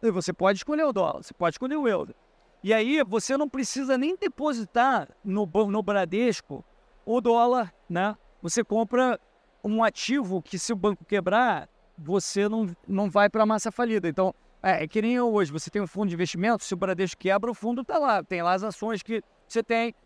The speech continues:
Então, mas você tem que entender minimamente o risco que você tá correndo. Se você investir lá no,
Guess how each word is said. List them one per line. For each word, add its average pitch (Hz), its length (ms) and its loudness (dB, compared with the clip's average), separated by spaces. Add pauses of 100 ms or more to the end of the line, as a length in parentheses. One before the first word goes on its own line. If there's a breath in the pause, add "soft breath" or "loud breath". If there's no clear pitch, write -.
(160)
Então, 233 180 0
mas 233 280 0
você 277 200 -4
tem 311 140 -4
que 285 80 -2
entender 269 400 -2
minimamente 277 840 -2 (640)
o 247 140 0
risco 240 140 0
que - 40 -8
você 285 80 -4
tá 294 120 0
correndo. 269 260 0
Se - 100 -10
você 240 200 -4
investir 262 420 -2
lá 190 180 2
no, 180 260 0